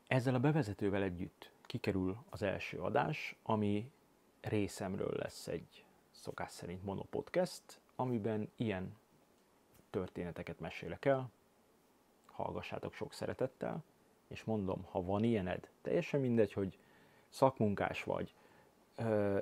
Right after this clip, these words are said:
építtető vagy, vagy csak hallottad valahol ezt a történetet, mondd fel egy hangjegyzetbe, küld el e-mailben,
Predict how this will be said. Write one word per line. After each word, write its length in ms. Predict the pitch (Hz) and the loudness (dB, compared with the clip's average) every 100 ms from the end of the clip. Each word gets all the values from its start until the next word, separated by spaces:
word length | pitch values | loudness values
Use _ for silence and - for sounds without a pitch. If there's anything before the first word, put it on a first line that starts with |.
| - | 2
építtető 720 | 120 123 117 101 - 95 - | 2 2 2 0 0 0 0
vagy, 340 | 50 - 120 | -2 -6 -10
vagy 180 | - 107 | -4 -4
csak 180 | - 104 | -4 -4
hallottad 460 | - 123 123 - 101 | 2 4 4 2 2
valahol 240 | 101 92 | 2 0
ezt 180 | 95 - | -4 -8
a 40 | - - | -14 6
történetet, 680 | 143 143 - 98 92 - - - - | 8 8 4 0 -2 -6 -10 -20 2
mondd 240 | 143 131 | 6 6
fel 180 | 104 101 | 4 0
egy 140 | 92 | 0
hangjegyzetbe, 800 | - 143 120 98 90 95 90 92 - _ - | 0 0 4 2 2 -2 -4 -6 -10 _ -4
küld 280 | - 127 104 | 4 6 6
el 100 | 95 | 4
e-mailben, 680 | 101 127 123 98 92 95 | 2 4 4 4 2 -2